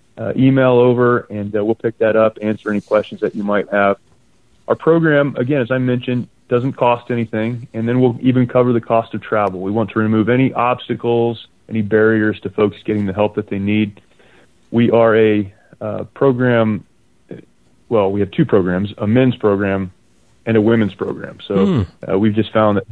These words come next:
Speaker 1: men do better when women aren't around, <laughs> and women,
Speaker 2: Yep.
Speaker 1: women do better when men aren't around
Speaker 2: True.
Speaker 1: when we're talking about these issues. And, and, uh, so, um, those are available. And, and again, we, we reach veterans,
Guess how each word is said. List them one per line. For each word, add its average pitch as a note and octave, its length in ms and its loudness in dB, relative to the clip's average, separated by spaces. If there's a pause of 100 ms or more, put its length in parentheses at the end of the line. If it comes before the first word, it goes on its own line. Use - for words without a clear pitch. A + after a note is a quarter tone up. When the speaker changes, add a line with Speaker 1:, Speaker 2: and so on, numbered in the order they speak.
(140)
Speaker 1:
men G2+ 160 0 (120)
do A2+ 140 0
better A#2 400 2 (100)
when G#2+ 280 -4
women A#2+ 240 -2
aren't B2 160 0
around, B2+ 580 0 (120)
<laughs> - 120 -16
and B2+ 160 2
women, C#3 220 2
Speaker 2:
Yep. E3 240 -2
Speaker 1:
women D3+ 220 4
do D3 100 4
better C#3+ 240 2
when D3 160 2
men B2+ 160 2
aren't A#2 200 -2
around A#2+ 420 0
Speaker 2:
True. D#3 260 -2 (140)
Speaker 1:
when A#2+ 100 -4
we're B2+ 80 2
talking C3 320 0
about A2+ 200 0
these A2 200 -2
issues. A2+ 560 -2
And, G2 180 -2 (420)
and, G2+ 320 0
uh, F#2+ 340 2 (240)
so, G2+ 340 2 (280)
um, F#2 380 -4
those B2+ 200 2
are A#2+ 80 4
available. A2+ 600 2
And, G#2 240 -6
and G2+ 160 -4
again, F#2 240 -4
we, F#2+ 240 -4
we G#2 160 -2
reach G2 300 -2 (560)
veterans, G#2+ 600 -2